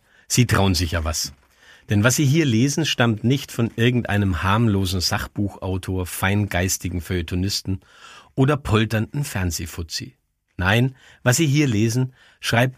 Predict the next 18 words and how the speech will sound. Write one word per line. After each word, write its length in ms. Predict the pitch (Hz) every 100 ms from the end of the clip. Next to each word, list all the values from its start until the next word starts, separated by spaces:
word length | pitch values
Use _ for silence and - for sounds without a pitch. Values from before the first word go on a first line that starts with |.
| _ 123
der 80 |
gefährlichste 680 | 107 110 - 139 151 127 -
Journalist 520 | 113 120 113 110 - -
Deutschlands, 600 | 92 - 85 85 82 -
der 160 | 85
Scharfmacher 800 | - - 113 123 - 113 - 113
und 240 | 101 92 95
widerliche 460 | 110 107 101 90
Hetzer, 460 | 92 120 - 117 - _ _ - _
das 180 | 123 143
Maskottchen 720 | 139 - - 160 - - 127
der 160 | 110 82
A 140 | 104
F 160 | 92 -
D, 320 | 104 110 117 _ _ _ -
der 120 | 117
Spalter, 600 | - - 113 123 120 113 _ _
Rechtspopulist 1040 | 104 110 - - - 98 101 92 92 -